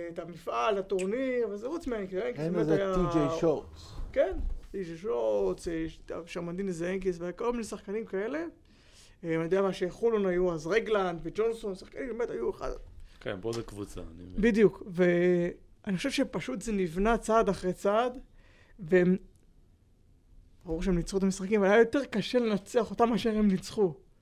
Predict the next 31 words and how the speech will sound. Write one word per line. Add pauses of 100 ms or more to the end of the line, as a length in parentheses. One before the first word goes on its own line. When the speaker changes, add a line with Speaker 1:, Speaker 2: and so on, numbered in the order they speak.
(280)
Speaker 1:
זה
כאילו, (440)
אה, (140)
שגב
ב-,
ב-,
צחק
במסיבת
עיתונאים
שם,
וכאילו,
אה,
לא
יודע
מי,
אחד
העיתונאים
שם
שאל, (380)
זרים, (680)
אה, (360)
אמר,
הוא
אמר
שזה
ש-,
הוא
מפנה
שאלה
לכל
הקפטנים,